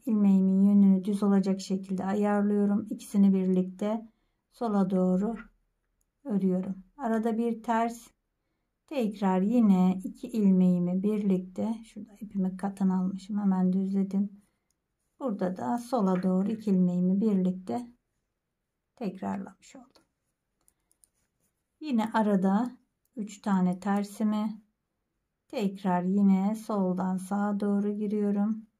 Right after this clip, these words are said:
İki ilmeğimi birlikte. Arada bir ters ör. Tekrar iki ilmeği birlikte sola. Arada üç tane ilmeğimi ters ör. Tekrar sağdan sola doğru.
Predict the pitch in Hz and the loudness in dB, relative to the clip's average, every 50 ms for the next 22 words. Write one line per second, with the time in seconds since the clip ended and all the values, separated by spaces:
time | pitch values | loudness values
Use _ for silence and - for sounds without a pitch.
0 | _ _ _ _ _ - 202 - - 208 190 180 185 180 180 185 190 196 190 185 | _ _ _ _ _ -20 -18 -8 -4 -2 0 2 2 2 2 2 4 2 2 2
1 | 185 180 175 175 190 - - - - _ - 214 208 208 208 214 214 208 208 208 | 0 -2 -4 -6 -8 -12 -16 -20 -20 _ -10 -6 -6 -6 -4 -4 -4 -4 -2 0
2 | 202 202 190 196 - - 208 208 214 214 214 - - 220 214 214 214 220 - _ | 0 0 0 -2 -6 -8 -6 -6 -6 -8 -8 -8 -6 -6 -4 -6 -8 -10 -14 _
3 | _ _ _ _ _ _ _ _ _ _ - 269 214 202 196 - - - 185 180 | _ _ _ _ _ _ _ _ _ _ -8 -4 -4 -4 -4 -6 -6 -2 -2 0
4 | 190 196 202 - - 208 - - 233 208 196 185 185 180 175 180 180 185 180 180 | 0 0 -2 -4 -8 -12 -8 -4 0 2 4 4 4 2 2 0 0 0 0 0
5 | 175 175 185 185 - - - 208 202 - - 190 185 185 - - - _ _ _ | 0 -2 -4 -8 -8 -8 -8 -8 -8 -6 -8 -10 -10 -10 -14 -20 -20 _ _ _
6 | _ _ _ _ _ _ _ _ _ _ _ _ _ _ _ _ _ _ _ _ | _ _ _ _ _ _ _ _ _ _ _ _ _ _ _ _ _ _ _ _
7 | _ 269 254 240 220 196 - 185 180 - 196 - - - - 208 202 202 196 202 | _ -6 -4 -2 -2 -2 -2 -4 -6 -8 -12 -16 -18 -14 -10 -4 0 2 2 2
8 | 202 208 208 214 208 208 208 208 208 208 208 208 214 208 - - 208 202 208 202 | 2 0 -2 -2 0 0 0 2 2 2 2 2 0 -2 -6 -4 -2 -2 -2 -4
9 | 202 - - 214 208 208 208 208 - - _ _ _ _ _ _ _ _ _ _ | -6 -8 -6 -6 -6 -6 -8 -10 -14 -20 _ _ _ _ _ _ _ _ _ _
10 | _ _ _ _ _ _ _ _ 262 233 202 196 196 - - 196 185 185 185 190 | _ _ _ _ _ _ _ _ -6 -4 -4 -4 -6 -4 -4 -2 0 0 0 0
11 | 202 214 226 220 - - _ _ _ _ _ _ _ _ _ _ _ _ _ _ | 0 -2 -2 -6 -10 -18 _ _ _ _ _ _ _ _ _ _ _ _ _ _
12 | _ _ _ _ _ _ _ _ _ _ _ _ _ _ _ _ _ _ - 233 | _ _ _ _ _ _ _ _ _ _ _ _ _ _ _ _ _ _ -4 -2
13 | 202 196 196 185 185 190 196 202 214 202 - - 190 180 175 - - - 220 208 | 2 2 2 2 2 2 2 0 0 -2 -2 -2 0 0 0 -2 -4 -8 -12 -14
14 | 208 202 | -14 -16